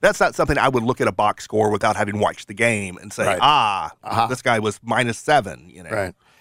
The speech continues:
Speaker 2: Um, would you predict, I, I was doing, pred-, I, I gave a talk yesterday, and I gave some predictions. And I, one of the predictions I gave was, eh, whatever,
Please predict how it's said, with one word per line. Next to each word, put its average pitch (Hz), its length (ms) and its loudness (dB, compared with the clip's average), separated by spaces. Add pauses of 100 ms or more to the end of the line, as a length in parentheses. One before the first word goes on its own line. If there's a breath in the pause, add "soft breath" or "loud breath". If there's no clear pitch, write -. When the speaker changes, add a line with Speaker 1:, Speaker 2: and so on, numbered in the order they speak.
(320 soft breath)
Speaker 2:
Um, 127 1300 2 (1700)
would 160 200 -2
you 330 120 2
predict, 135 680 -8 (500)
I, 131 160 -8
I 127 60 -4
was 127 140 -4
doing, 104 180 -8
pred-, 107 360 -2
I, 107 100 -2
I 107 40 2
gave 95 260 -6
a 92 40 -6
talk 92 300 -2
yesterday, 85 480 -8
and 92 100 -6
I 95 80 -4
gave 92 220 -6
some 90 160 -6
predictions. 92 420 -8
And 123 120 2
I, - 40 6
one 139 160 4
of 135 60 0
the 120 60 -2
predictions 95 420 -10
I 92 100 -2
gave 90 280 -2
was, 92 380 -2
eh, - 140 -2
whatever, - 320 -8